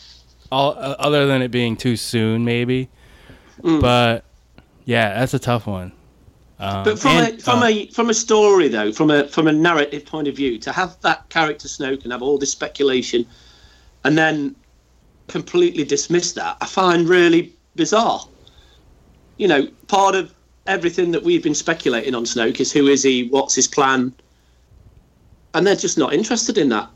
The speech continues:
Speaker 2: at all.
Speaker 1: Yeah.
Speaker 2: Completely, they've just
Speaker 1: Everyone's
Speaker 2: completely
Speaker 1: Snoke
Speaker 2: dismissed it.
Speaker 1: theory sucks.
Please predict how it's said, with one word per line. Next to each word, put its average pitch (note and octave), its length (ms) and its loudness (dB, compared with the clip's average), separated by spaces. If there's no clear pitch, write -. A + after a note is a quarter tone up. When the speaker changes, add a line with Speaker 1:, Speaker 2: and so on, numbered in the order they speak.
Speaker 2:
at - 180 -6
all. - 80 2
Speaker 1:
Yeah. A2 200 -2
Speaker 2:
Completely, E3 520 2
they've - 80 -10
just C3+ 60 2
Speaker 1:
Everyone's C#3+ 300 4
Speaker 2:
completely - 260 2
Speaker 1:
Snoke C#3+ 120 4
Speaker 2:
dismissed E3+ 340 -2
it. - 120 -6
Speaker 1:
theory C3+ 320 2
sucks. - 640 -4